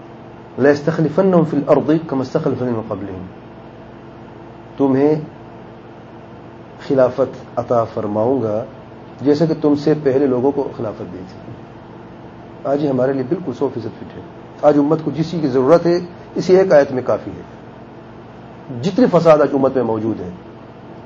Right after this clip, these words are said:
اس کا جواب آج مجھ سے لینا، اس، اس آیت، ایک آیت کریمہ سے۔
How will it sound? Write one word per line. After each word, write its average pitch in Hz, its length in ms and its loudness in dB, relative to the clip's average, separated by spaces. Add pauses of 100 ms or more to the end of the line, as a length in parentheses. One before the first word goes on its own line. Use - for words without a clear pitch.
(240)
اس - 80 -16
کا 131 80 0
جواب 123 300 4
آج 123 160 4
مجھ 110 180 -4
سے 110 140 -8
لینا، 98 160 -6
اس، 98 160 -10
اس - 120 -8
آیت، 110 160 0 (160)
ایک 147 200 2
آیت 104 140 -2
کریمہ 90 420 -10
سے۔ - 60 -16